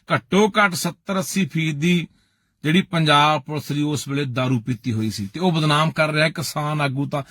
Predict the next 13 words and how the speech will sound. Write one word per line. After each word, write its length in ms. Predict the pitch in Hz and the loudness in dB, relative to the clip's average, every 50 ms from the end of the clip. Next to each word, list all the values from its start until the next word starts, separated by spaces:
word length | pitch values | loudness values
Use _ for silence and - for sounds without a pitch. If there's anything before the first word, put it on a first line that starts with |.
| - - - | -14 -8 -4
ਆਪਣੇ 280 | 143 151 - 165 170 165 | -4 -2 -2 0 -2 -2
ਕਿਸਾਨ 400 | - - - 156 156 147 151 147 | -2 -2 0 0 2 2 2 2
ਤਾਂ 120 | 143 156 | 2 0
ਡੱਕੇ 280 | 143 139 131 - 156 151 | 0 -2 -4 -2 0 0
ਹੋਏ 160 | 131 135 131 | 2 2 2
ਸੀ 120 | 113 131 | 0 0
ਜੀ 80 | 123 123 | -2 -2
ਉੱਥੇ 160 | 113 - 123 | -4 -4 -6
ਦਾਰੂ 260 | 117 110 110 104 101 | -6 -4 -4 -2 -4
ਨਾਲ। 200 | 104 101 98 - - _ _ _ _ _ _ _ _ _ _ _ _ _ _ _ _ _ _ _ _ _ _ _ _ _ _ _ _ _ _ _ _ _ _ _ _ | -4 -6 -8 -12 -18 _ _ _ _ _ _ _ _ _ _ _ _ _ _ _ _ _ _ _ _ _ _ _ _ _ _ _ _ _ _ _ _ _ _ _ _
ਸੋ 140 | - - 156 | -4 0 2
ਇਸ 140 | 170 165 - | 4 4 4
ਕਰਕੇ 540 | - 175 175 160 131 - 196 208 220 220 | 6 4 4 4 4 4 4 6 6 4